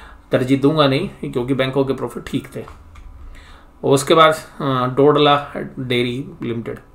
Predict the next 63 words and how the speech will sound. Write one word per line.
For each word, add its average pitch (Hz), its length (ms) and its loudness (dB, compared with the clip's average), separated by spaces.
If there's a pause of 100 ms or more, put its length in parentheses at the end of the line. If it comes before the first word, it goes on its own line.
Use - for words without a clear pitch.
(480)
तो 120 160 2
हालांकि 135 600 0
ये 143 260 0
कंपनी 156 360 0
एक 139 160 -4
डोमेस्टिक 147 440 2
प्ले 117 140 -2
है 113 100 -4
बिल्कुल, 120 300 -10 (380)
इसके - 240 2
भी 208 160 6
अगर 180 220 6
आप 185 180 4
मार्जिन्स 139 400 2
देखेंगे, 165 320 2
ईबीटा 139 300 4
मार्जिन्स, 135 420 -2
ये 139 160 4
भी 143 100 2
नाइन 135 340 0
परसेंट 151 280 0
से 139 100 2
घट 120 180 -4
के 151 60 -4
सेवन 123 240 0
पॉइंट 123 240 -4
नाइन 113 200 -10
हो 107 60 -14
गए। - 140 -16 (680)
और 131 80 4
इसी 139 140 2
तरीके 156 240 0
से 156 60 2
हमने 160 160 0
हेरिटेज 131 420 0
फूड 135 160 0
का 135 60 0
भी 135 100 2
एनालिसिस 123 420 -2
जो 120 120 -2
है 120 80 -4
किया 123 220 -2
था, - 300 -12 (760)
तो - 60 0
उसी 220 280 2
तरीके 208 260 8
से 226 100 2
अगर 196 140 4
आप 180 80 8
देखेंगे 170 380 -2
तो - 60 -4
सेवन 147 340 0
पॉइंट 147 260 0
नाइन 139 260 -2
फ़ोर 139 220 0
परसेंट 135 320 -2
जो 131 80 -2
है 131 80 -6
मार्जिन्स 117 380 -6
घटे 123 260 0
हैं 131 140 0
यहाँ 110 160 -6
पे। 147 140 -4